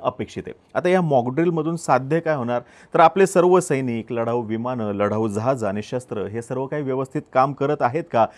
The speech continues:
ready to use आहेत का, हे ह्याच्यातून सुनिश्चित होईल. या मॉक ड्रिलमधून संपूर्ण जगाला आणि पाकिस्तानला हा संदेश जाईल की, भारत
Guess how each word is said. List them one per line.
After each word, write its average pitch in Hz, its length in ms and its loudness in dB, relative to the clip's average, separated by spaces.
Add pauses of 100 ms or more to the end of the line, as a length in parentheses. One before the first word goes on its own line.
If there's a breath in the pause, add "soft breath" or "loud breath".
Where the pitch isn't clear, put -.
(200 loud breath)
ready 170 340 4
to 180 220 0
use 190 160 4
आहेत 160 400 0
का, 107 160 0 (100)
हे 135 140 0
ह्याच्यातून 135 400 -4
सुनिश्चित 135 560 -4
होईल. 139 140 -2 (320 soft breath)
या 139 160 4
मॉक 120 240 2
ड्रिलमधून 135 500 -4
संपूर्ण 131 460 -8
जगाला 110 580 0
आणि 117 140 -2
पाकिस्तानला 131 600 0
हा 123 180 2
संदेश 127 340 -4
जाईल 104 240 -4 (320 loud breath)
की, 156 60 0
भारत 120 400 -4